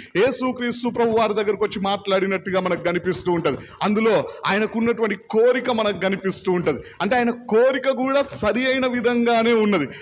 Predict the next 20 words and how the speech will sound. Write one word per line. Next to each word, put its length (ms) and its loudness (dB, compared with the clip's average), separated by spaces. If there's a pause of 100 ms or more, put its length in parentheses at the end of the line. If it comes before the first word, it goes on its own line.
(100)
ఆయనలో 280 2
ఉన్నటువంటి 600 0 (220)
మరొక 300 2
మంచి 400 0
లక్షణం 480 0
ఏంటిది 420 0
అంటే, 480 0 (160)
బైబిల్ 340 2
గ్రంథంలో 720 2
మార్క్స్ 400 -2
సువార్త 600 2 (300)
పదో 140 2
అధ్యాయం 640 2 (280)
పదిహేడో 420 4
వచనం 400 2
ప్రకారం, 640 0 (800)
ఆయన 640 0 (240)
యేసుక్రీస్తు 760 0
ప్రభు 280 0
వారికి 380 2